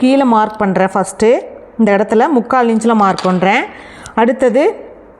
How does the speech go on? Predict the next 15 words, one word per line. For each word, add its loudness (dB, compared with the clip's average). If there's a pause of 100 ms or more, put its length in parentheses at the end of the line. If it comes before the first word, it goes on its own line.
(380)
மேலே 0 (100)
உயரம் 0 (180)
ரெண்டரை 0 (120)
இன்ச்சில் 0
மார்க் -2
பண்றேன். -2 (180)
சரிங்களா? 2 (1900)
ரெண்டரை 2
இன்ச்சில் 0
மார்க் -2
பண்ணி 2 (800)
ஒரு 2 (380)
ஷேப் 0
கொடுத்துருங்க. 0
இந்த 2